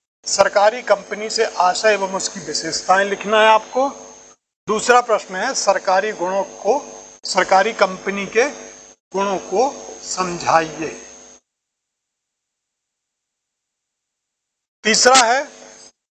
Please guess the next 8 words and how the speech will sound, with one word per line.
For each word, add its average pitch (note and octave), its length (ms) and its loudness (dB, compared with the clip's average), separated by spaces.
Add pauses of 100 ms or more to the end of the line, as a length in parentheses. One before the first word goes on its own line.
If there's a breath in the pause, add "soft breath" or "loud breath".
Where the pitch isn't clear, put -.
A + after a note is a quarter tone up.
(120)
वर्तमान A3+ 480 2
संदर्भ A3 580 2
में C4 200 -8
सार्वजनिक G3+ 640 0
क्षेत्र G#3 420 -4
की A3+ 200 -6
परिवर्तित F#3 680 0
भूमिका E3+ 600 2